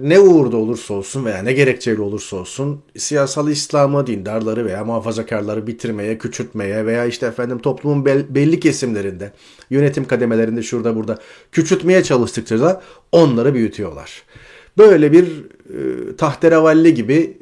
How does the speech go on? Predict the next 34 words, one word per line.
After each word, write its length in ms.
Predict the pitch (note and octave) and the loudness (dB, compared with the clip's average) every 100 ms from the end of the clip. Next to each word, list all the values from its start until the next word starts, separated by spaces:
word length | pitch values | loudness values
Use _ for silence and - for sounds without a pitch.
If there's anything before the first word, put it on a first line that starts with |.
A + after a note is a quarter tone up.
| - | -8
e, 300 | C3+ C3 C3 | -6 -4 -6
gidip 360 | C3 D3+ D#3+ | -4 -2 -2
geliyor 480 | C#3+ C3+ C3 G#2+ - | 0 4 4 4 2
Türkiye'nin 520 | B2 G2 A2 G#2+ A#2+ | -2 -4 -2 -2 0
durumu. 340 | A2 G2 G#2 - | 0 -2 -2 0
Kısa 220 | F#3+ A3+ | 2 6
orta 300 | G3+ G3 G3 | 4 4 4
vadede 320 | F#3 F3 F3 | 4 4 2
bu 100 | F3 | 0
durum 200 | E3+ F3 | -2 2
değişir 380 | E3+ E3 E3 C3+ | 2 2 2 -2
mi? 180 | B2 - _ _ _ - | -2 -6 _ _ _ -4
Yok, 220 | - - | -4 -2
değişmez. 520 | C3+ A#2 - A2+ C3 - - - - | 0 0 0 -6 -8 -12 -20 -20 0
Keşke 360 | B3 A3+ F#3 | 2 2 0
her 180 | B2+ C3+ | 0 0
şeyi, 340 | C3 - D#2+ D2+ _ _ _ - - - | -2 -8 -12 -16 _ _ _ -20 -20 -8
e, 400 | A#2+ B2 A#2+ A#2+ | -2 0 0 -2
tarihsel 560 | A#2 C3 C#3 C#3+ E3 D3 | -4 -2 -2 0 -2 0
bütünlüğü 420 | C3 C3 B2 B2+ | -2 -2 -2 0
içinde 420 | A#2 - G2+ E2+ | -2 -4 -12 -10
yerli 340 | G#2+ B2+ B2+ B2+ | -4 0 0 0
yerine 320 | G#2+ G2 A2 | -4 -4 -6
koyabilsek. 760 | A2 G2+ F#2+ F#2 - A2+ - - - - | -6 -6 -8 -10 -8 -8 -10 -20 -12 -6
<clears throat> 1080 | G#3+ F#3 A#2 - _ _ _ _ _ - | -2 -2 -2 -8 _ _ _ _ _ -8
Atatürk 460 | - A2+ A2+ G2 - | -4 -4 -4 -10 -2
büyük 200 | D3 C#3+ | 0 0
bir 60 | A#2 | 0
devlet 280 | G#2+ A2+ | -2 -2
adamıdır. 640 | A2+ G2+ F#2+ - - - - - _ - - - | -4 -6 -8 -16 -20 -20 -20 -20 _ -20 -20 -6
Büyük 240 | A#2+ C#3 C#3 | -2 -2 -2
bir 100 | B2+ | -4
isimdir. 680 | A2+ - G2+ G2 G2 - _ - | -4 -6 -6 -8 -10 -16 _ -10
Mühim, 440 | A2+ A#2+ C3 - | -4 -2 -2 -6